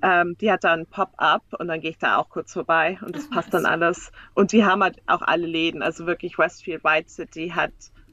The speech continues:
Speaker 1: ich glaub, Westfield Stratford hat das nicht, obwohl die auch, ähm, viele Läden haben, aber Westfield White City hat wirklich von so richtig High-End-Shops wie, keine Ahnung, Prada, ähm, nur mal so als eins,
Speaker 2: Mhm.
Speaker 1: ähm, zu halt Primark alle Läden.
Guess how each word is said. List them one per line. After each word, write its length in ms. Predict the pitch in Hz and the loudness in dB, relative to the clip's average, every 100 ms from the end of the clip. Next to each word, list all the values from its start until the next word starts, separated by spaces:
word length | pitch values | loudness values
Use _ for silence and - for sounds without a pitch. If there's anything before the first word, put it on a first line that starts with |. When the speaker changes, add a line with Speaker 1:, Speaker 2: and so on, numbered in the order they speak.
| _ _ _ _ - | _ _ _ _ -10
Speaker 1:
ich 80 | - | 0
glaub, 140 | 220 | 2
Westfield 340 | 196 220 220 - | 2 0 -4 -4
Stratford 320 | 208 202 190 | -2 -2 -6
hat 160 | 190 | -12
das 140 | 180 - | -12 -8
nicht, 200 | 233 262 | -6 -6
obwohl 180 | 175 165 | -6 -2
die 120 | 160 | 0
auch, 220 | 123 247 - - | 2 0 -6 -2
ähm, 400 | 220 214 214 214 - | 0 0 -2 -4 -2
viele 200 | 226 226 | 2 4
Läden 360 | 226 214 240 | 4 2 2
haben, 220 | 226 220 | 2 2
aber 240 | 220 190 185 | 0 2 2
Westfield 420 | 185 - - 180 | 0 -2 -8 -2
White 240 | 185 175 | 0 -2
City 220 | - - 190 | -6 -14 -12
hat 160 | 165 | -10
wirklich 260 | 175 - 175 | -10 -12 -8
von 180 | 202 180 | -4 0
so 120 | 175 | 2
richtig 460 | 156 196 - - - | 2 -2 -4 -4 0
High-End-Shops 960 | 170 165 170 160 - 175 156 - - | 2 2 0 -4 -6 -2 -2 -2 -16
wie, 260 | 156 143 147 | -10 -8 -10
keine 240 | - - | -8 -2
Ahnung, 320 | - - 92 - _ _ | 0 0 0 -4 _ _
Prada, 500 | - 147 139 147 180 - - - - - - - | -2 2 4 4 0 -2 -16 -20 -20 -18 -16 -2
ähm, 380 | 185 147 139 165 - - | 2 2 -2 -12 -18 -8
nur 120 | 180 | -2
mal 300 | 165 - 160 - | 0 0 -2 -6
so 140 | - | 0
als 140 | 127 - | 0 2
eins, 440 | - 175 180 - - | -2 -2 -8 -10 -10
Speaker 2:
Mhm. 280 | 277 240 220 | -8 -8 -2
Speaker 1:
ähm, 420 | 190 160 160 170 - - _ _ | 2 2 0 -8 -12 -20 _ _
zu 280 | - - 180 | -4 6 6
halt 220 | 180 156 - | 6 2 -2
Primark 540 | - 165 156 135 139 - | 0 2 4 2 -2 -2
alle 220 | 147 143 | -2 -2
Läden. 380 | 131 110 113 | -6 -6 -8